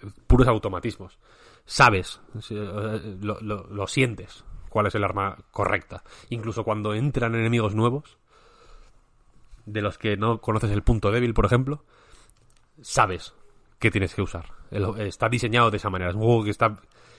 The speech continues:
bien diseñado para incluso visualmente, eh, hacerte saber qué tienes que usar en,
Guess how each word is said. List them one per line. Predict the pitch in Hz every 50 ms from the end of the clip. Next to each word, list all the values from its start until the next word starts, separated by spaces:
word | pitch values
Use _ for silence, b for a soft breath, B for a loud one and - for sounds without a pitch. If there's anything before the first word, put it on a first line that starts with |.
| b b b _ _ -
bien | 120 107 117 127 131 127
diseñado | 127 117 127 113 123 131 135 139 131
para | - 104 101 98 95
incluso | 98 95 104 110 98 101
visualmente, | 98 101 92 - 101 107 113 110 117 120 127 - 139 143 - b b b b b b b b b b b _ -
eh, | 110 101 98 95 92 90 87 87 90 90 92 98 - _ _ _ _ _ _ _ _ _ _ _ _ _ _ _ _ _ _ -
hacerte | 110 107 - 123 113 120 - 127
saber | - 120 107 113 117 117 - _ _ _ _ - _ _ _ -
qué | - 120
tienes | - - 107 98 92 -
que | - 104
usar | 92 - 98 85 - -
en, | 101 104 95 87